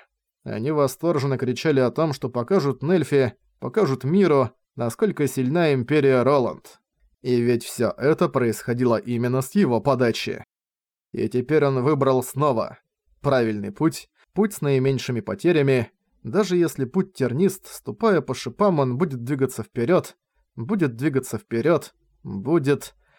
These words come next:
Каждый шаг его кровоточит. Продираясь сквозь шипы, он давил в себе крики и сдерживал слёзы, он мирился с желанием отступить, остановиться, и в конце...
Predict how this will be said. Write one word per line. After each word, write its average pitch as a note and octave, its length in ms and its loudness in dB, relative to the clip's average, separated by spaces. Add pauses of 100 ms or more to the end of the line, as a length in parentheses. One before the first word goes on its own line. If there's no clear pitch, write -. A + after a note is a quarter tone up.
(240)
Каждый C3+ 460 0
шаг A#2+ 340 -4
его A#2 240 2
кровоточит. B2 960 -2 (380)
Продираясь A#2 540 0
сквозь B2 260 -4
шипы, C3 560 0 (180)
он E3 280 -4
давил C#3+ 340 2
в - 60 -10
себе B2+ 300 -2
крики D3+ 400 -2
и C3 160 2
сдерживал A#2+ 560 0
слёзы, C3 580 0 (360)
он A2+ 240 -2
мирился F3 500 0
с A#2 40 0
желанием C#3 480 0
отступить, B2 640 -4 (160)
остановиться, C3 920 -2 (420)
и G#2+ 120 -6
в G2+ 100 -8
конце... A#2+ 640 0